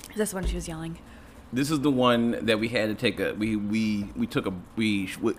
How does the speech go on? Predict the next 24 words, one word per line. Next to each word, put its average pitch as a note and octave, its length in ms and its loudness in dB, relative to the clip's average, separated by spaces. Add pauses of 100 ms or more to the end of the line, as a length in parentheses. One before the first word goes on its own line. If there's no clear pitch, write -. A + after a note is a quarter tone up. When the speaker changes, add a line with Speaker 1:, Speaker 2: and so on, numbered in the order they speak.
(100)
Speaker 2:
took C3+ 140 2
a A#2+ 40 4
break G#2+ 280 6 (100)
because B2 260 2
she B2+ 140 0
had A#2+ 260 6
to G#2+ 280 4
Speaker 1:
<laughs> - 280 0
No. - 280 -2 (360)
Speaker 2:
reapply A2+ 600 6
makeup A2 460 4
and F#2+ 320 0 (260)
Speaker 1:
No. B3+ 680 8
Speaker 2:
re-, A2+ 460 4
uh, G2 380 6 (360)
Speaker 1:
<clears throat> - 380 -16
Get G3+ 120 0
herself F#3+ 260 -4
together E3+ 400 2
and E3+ 160 0
just, E3 100 2
Speaker 2:
Right. - 160 6
Speaker 1:
like, E3 240 4 (440)
Speaker 2:
Yeah. G#2 220 2